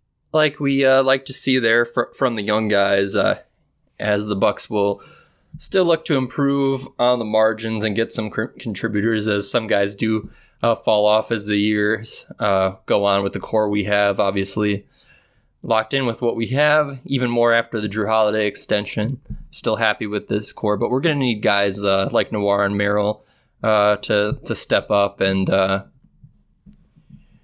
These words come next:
you know, pro-, prove their draft slot wrong and that they were,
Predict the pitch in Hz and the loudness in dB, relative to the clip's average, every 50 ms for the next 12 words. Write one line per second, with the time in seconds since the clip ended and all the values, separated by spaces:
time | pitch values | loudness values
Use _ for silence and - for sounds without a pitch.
0 | _ _ - - - - - - - - - - 123 113 104 101 95 - - - | _ _ -14 -14 -12 -12 -14 -16 -16 -16 -12 -6 -2 0 0 0 -2 -4 -2 0
1 | 151 165 156 - - 165 175 180 151 143 127 117 101 - 110 107 113 110 - - | 0 0 -2 -2 -2 -2 0 0 0 0 0 0 0 2 2 4 2 2 0 -4
2 | - - - - 117 107 101 101 87 87 98 104 104 98 95 98 95 95 95 95 | -6 -4 -2 0 2 2 2 2 0 -2 0 0 2 2 2 2 2 0 -2 -2
3 | 95 92 92 95 92 90 - 98 95 95 95 92 95 98 - | -2 -2 -2 -2 -2 -2 -2 -2 0 0 0 0 0 -2 -4